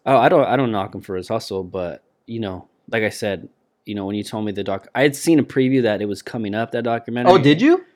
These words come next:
Speaker 1: Yeah. I don't know if I saw it on YouTube, but I saw that. Boom, that, that
Speaker 2: Yeah,
Speaker 1: was
Speaker 2: yeah,
Speaker 1: coming
Speaker 2: yeah.
Speaker 1: out. I was like, "Oh, shit, I, I'm gonna have to watch this." Because, uh,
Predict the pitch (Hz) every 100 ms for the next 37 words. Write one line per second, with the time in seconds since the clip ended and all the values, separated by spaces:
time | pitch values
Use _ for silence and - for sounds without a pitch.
0 | _ - 107 87 90 151 _ 320 _ 113
1 | 147 156 127 147 123 110 113 - 95 98
2 | 92 - 113 104 95 87 _ 101 98 90
3 | 90 76 90 104 92 90 90 82 90 87
4 | 92 90 107 90 - 104 98 101 101 95
5 | 92 95 95 - 90 90 - _ _ _
6 | _ _ _ 123 120 - - 143 107 101
7 | 104 - - _ _ _ _ _ _ _
8 | _ _ _ _ - 113 104